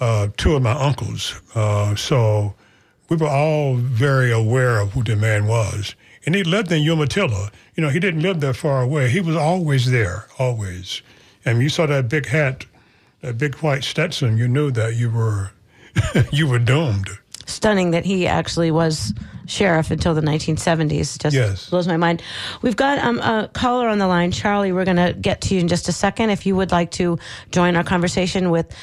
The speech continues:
Speaker 2: Bill Maxwell, author Bill and, uh, writer Bill Maxwell, you can give us a call at eight one three two three nine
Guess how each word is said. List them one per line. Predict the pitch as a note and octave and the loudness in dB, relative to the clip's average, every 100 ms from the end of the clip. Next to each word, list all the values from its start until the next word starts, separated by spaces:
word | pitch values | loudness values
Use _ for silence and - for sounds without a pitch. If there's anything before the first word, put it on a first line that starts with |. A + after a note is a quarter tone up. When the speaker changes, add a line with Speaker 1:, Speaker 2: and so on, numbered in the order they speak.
| - - - | -20 -16 -2
Speaker 2:
Bill | F#3 F3+ | 0 2
Maxwell, | D#3+ E3+ - F#3 F3+ G3 | 2 0 -2 0 2 2
author | - F3+ F3 | 0 0 -2
Bill | D#3+ F3 F3 - - | 0 0 0 -4 -4
and, | E3 D#3+ | 0 0
uh, | - E3 | 0 0
writer | E3+ F3 E3 | 0 0 0
Bill | D#3+ E3+ | 0 0
Maxwell, | E3 E3+ - G#3 A3+ | 2 0 0 0 0
you | G#3 | -2
can | E3 D#3+ | -2 -2
give | E3 | 0
us | E3 - | 0 -2
a | |
call | - F3 E3+ | 0 2 2
at | D#3+ - - - - | -2 -8 -20 -12 -4
eight | F#3 | 0
one | F#3 F3 | 0 0
three | - E3+ E3+ D#3+ | 0 0 0 -2
two | - - G3+ | -4 -4 -2
three | - F3+ | 0 2
nine | F3 D#3+ D#3+ D#3 | 4 4 4 0